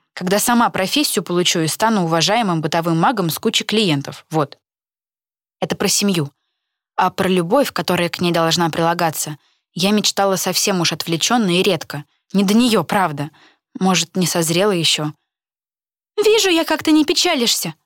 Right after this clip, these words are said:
перебила мои мысли Каролина. "Вот как знала, что из этой, шус её задери, дружбы твоей непременно дрянь какая-нибудь выйдет.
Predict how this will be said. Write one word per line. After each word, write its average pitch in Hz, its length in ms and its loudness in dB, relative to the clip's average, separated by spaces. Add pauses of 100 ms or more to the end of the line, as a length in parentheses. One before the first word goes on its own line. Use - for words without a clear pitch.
(360)
перебила 175 440 2
мои 170 180 2
мысли 170 280 0
Каролина. 170 500 0 (1000)
"Вот 302 220 0
как 339 200 2
знала, 311 440 2 (160)
что - 220 -2
из 320 160 2
этой, 339 260 0
шус - 320 0
её 302 200 2
задери, 269 360 2
дружбы 277 440 2
твоей 254 480 0 (200)
непременно 349 580 2
дрянь 330 280 2
какая-нибудь 262 640 0
выйдет. 247 420 0